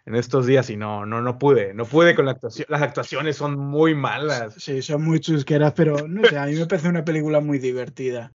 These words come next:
Speaker 2: Y ya cuando
Speaker 1: Sí.
Speaker 2: empiezan con el temita de que lo están viendo por las cámaras y les están mandando mensajes, "Lo tienes en la habitación de al lado,
Speaker 1: Ajá.
Speaker 2: vete pa' allá". No sé, me parece un bastante,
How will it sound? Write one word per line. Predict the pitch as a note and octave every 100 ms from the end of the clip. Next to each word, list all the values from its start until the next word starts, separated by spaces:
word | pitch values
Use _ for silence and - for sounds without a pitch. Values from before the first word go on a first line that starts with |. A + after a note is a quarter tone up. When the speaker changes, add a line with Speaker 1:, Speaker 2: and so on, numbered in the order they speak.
| -
Speaker 2:
Y | C#3+
ya | D3
cuando | D#3+ E3
Speaker 1:
Sí. |
Speaker 2:
empiezan | E3 D#3+ D#3 D#3
con | D3+ D3
el | D3 C#3
temita | D3+ D3+ D3 D3
de | C#3+
que | C#3
lo | C#3+
están | C#3 D3+ C#3+
viendo | D3 D3 C#3+
por | D3
las | C#3 B2+
cámaras | C#3+ C#3 C#3+ C#3 C3
y | D3+
les | C#3+ C3+
están | D3 C#3+ C3+
mandando | C#3 C#3 C3+
mensajes, | C3 C3 C#3 B2+ C3 B2+ - - - _
"Lo | D#3 D#3
tienes | B3 B3+
en | A3
la | G#3+
habitación | G3 F#3+ F3+ G3+ B3
de | B3
al | A#3+
lado, | G#3+ -
Speaker 1:
Ajá. | E3 F3 E3+
Speaker 2:
vete | C4
pa' | - A#3
allá". | G3+ D#3+ - _
No | E3+ A3
sé, | A3+ G3
me | D#3
parece | D3 D#3+
un | G3
bastante, | E3+ D3 D#3 D3+ E3 D3 C3+